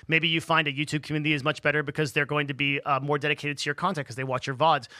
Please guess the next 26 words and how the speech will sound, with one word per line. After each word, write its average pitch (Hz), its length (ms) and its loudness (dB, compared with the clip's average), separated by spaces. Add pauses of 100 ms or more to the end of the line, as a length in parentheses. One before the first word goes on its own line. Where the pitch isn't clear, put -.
(140)
Maybe 160 180 4
you're 156 160 4
okay 165 300 2
with 180 160 0
YouTube's 139 420 -4
monetization 135 540 -2
options, 147 420 -4
eh, 143 120 0
or 156 180 2
you, 147 180 -2
you 151 160 -2
really 160 200 6
like 151 180 2
the 143 80 -6
fact 143 260 2
that 135 100 -6
Facebook, 151 460 -2 (340)
um, 123 400 0
gives 135 220 0
you 147 80 2
a 127 60 0
hundred 139 200 0
percent 139 240 -4
of 127 60 -6
the 117 80 -8
revenue, 147 440 2